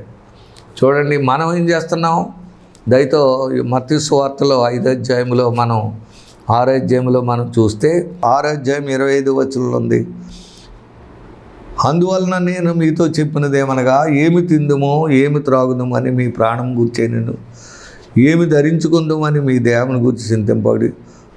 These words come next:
ఆహారము కంటే ప్రాణమును, వస్త్రము కంటే దేహము గొప్పవి కావా? ఆకాశ పక్షులను చూడుడి, అవి విత్తవు, కోయు, కొట్లలో కూర్చుకొనవు, అయినను మీ పరలోకపు తండ్రి వాటిని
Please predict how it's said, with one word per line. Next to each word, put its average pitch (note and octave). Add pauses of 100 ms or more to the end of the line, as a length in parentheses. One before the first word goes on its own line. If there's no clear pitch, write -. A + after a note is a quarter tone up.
ఆహారము D3+
కంటే D3
ప్రాణమును, A#2+
వస్త్రము C3+
కంటే A#2+
దేహము G#2+
గొప్పవి G#2
కావా? A2 (1500)
ఆకాశ F3
పక్షులను D#3
చూడుడి, C#3+
అవి C#3
విత్తవు, C#3
కోయు, C3
కొట్లలో B2+
కూర్చుకొనవు, A#2
అయినను D3
మీ D#3
పరలోకపు C#3
తండ్రి C3
వాటిని A#2